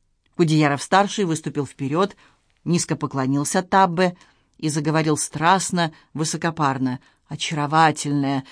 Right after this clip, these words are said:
восхитительная мадемуазель Табба!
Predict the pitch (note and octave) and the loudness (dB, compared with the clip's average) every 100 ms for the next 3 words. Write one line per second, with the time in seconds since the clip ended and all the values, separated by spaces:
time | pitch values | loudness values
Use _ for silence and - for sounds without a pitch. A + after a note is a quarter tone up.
0 | - D3+ F3 - F3 - A#3 A3+ G#3 F#3+ | -6 0 0 0 -2 2 2 2 2 2
1 | F3+ F3 D#3+ E3 D#3 F3+ E3 - F3 D3 | 4 2 2 2 2 2 0 2 2 2
2 | C3 C3 | 0 -4